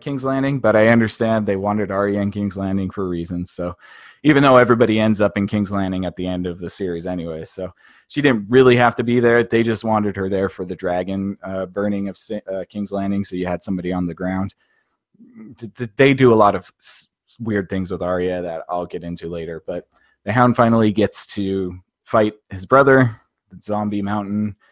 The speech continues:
Uh, that was pretty cool. I think this, the, uh, <clears throat> the way, pardon me, I, I, I do that all too often. Uh, I think the whole cinematography of it, the backdrop with the dragon and the fire and everything crumbling,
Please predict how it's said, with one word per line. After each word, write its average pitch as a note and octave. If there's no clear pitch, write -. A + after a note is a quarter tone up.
Uh, F#2
that C3
was D3+
pretty D#3
cool. D3+
I A2+
think B2
this, -
the, A#2
uh, A#2
<clears throat> -
the E3
way, A2+
pardon G2+
me, F2
I, F#2
I, E2+
I -
do E2+
that E2
all D#2+
too D#2
often. D2+
Uh, F2+
I F2+
think G#2
the G2+
whole G#2
cinematography G#2+
of G2
it, G2
the F#2
backdrop F#2
with -
the -
dragon F#2+
and F2+
the F#2
fire G#2+
and F#2
everything F#2+
crumbling, A2+